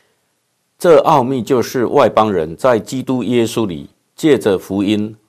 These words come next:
得以同为后嗣，同为一体，同蒙应许。”第七节，“我做了这福音的执事，是照神的恩赐，这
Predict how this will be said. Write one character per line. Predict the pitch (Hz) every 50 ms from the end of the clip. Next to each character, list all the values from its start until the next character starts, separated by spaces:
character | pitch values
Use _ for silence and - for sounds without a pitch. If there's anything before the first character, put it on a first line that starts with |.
| _ _ _ -
得 | - 101 120
以 | 131 113 90 85 76 - - _ _
同 | - - 87 92 110 127 - 92
为 | 90 90 90 90 90
后 | - - - 139 127 107 90
嗣， | 85 - - - 131 104 80 - _ _ _ _ _ _ _ _
同 | - 92 92 110 131 131
为 | 113 101 98
一 | - - 127
体， | - - - 80 73 73 - _ _ _ _
同 | - - 90 92 101 113 120
蒙 | 90 92 85 87 92 -
应 | - 131 110 87 82
许。” | - - - 71 67 - _ _ _ _ -
第 | 127 110
七 | 85 - - 98
节 | 87 - 71 - - _ _ _ _ _ _ _ _ _ _ _ _ -
，“我 | 101 107 107
做 | 107 - 180 165 143
了 | 127 110
这 | - 160 143
福 | 117 - 120 101 98
音 | 110 110
的 | 98 95
执 | 90 - - 87 90
事， | - - - 113 90 - -
是 | - - - 131
照 | 101 - - 151 135 107 90
神 | - - - 95 82 95
的 | 90 82 -
恩 | 85 95 101
赐， | 98 - - - 90 - _ _ _ _ _ _ _ _ _
这 | - - 131